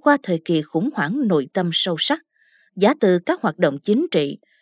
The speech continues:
và chuyển sang công việc nghiên cứu. Từ năm một nghìn chín trăm bảy mươi mốt, với công trình Discours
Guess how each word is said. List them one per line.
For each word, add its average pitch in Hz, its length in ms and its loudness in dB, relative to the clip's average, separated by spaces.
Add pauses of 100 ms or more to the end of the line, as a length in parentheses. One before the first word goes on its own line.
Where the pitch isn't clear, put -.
(160)
và 196 120 6
chuyển 190 260 2
sang 208 340 0
công 196 140 -4
việc 147 220 -6
nghiên 170 220 -2
cứu. 190 360 -4 (2750)
Từ 196 160 6
năm 254 180 2
một 185 140 0
nghìn 170 200 0
chín 240 140 -2
trăm 185 260 -2
bảy 147 140 0
mươi 208 140 0
mốt, 208 240 0 (600)
với 233 240 4
công 285 200 4
trình 160 280 2
Discours 214 540 2